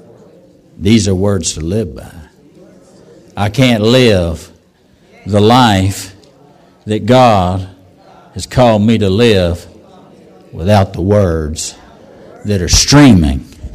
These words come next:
on Sunday, streaming on Wednesday from this house,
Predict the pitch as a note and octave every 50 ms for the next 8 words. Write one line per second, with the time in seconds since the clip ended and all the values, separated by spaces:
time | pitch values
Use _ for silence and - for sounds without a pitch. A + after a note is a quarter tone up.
0 | - - - - _ _ _ - - - - - - F#2+ F2+ F2 D#2+ D2+ - -
1 | G#2+ G2+ F2+ D#2 C#2 C2 C2+ - - - _ _ _ _ _ _ _ _ _ _
2 | - - - - - - - C3+ C#3+ D3 C3+ A2+ F#2 E2 C#2+ B1+ - - - -
3 | - _ _ _ - - - - - - - - - - F2 F2 E2+ E2 D#2 E2
4 | F2+ F2 D#2 C#2+ C2 C2+ - - - - C#2+ - - - - - - - - -
5 | - - _ _ _ _ _ _ _ _ _ _ _ _ _ - - F2+ E2 D2
6 | D2+ E2 - - - F2 D2+ C2+ C2 - D#2 - - - -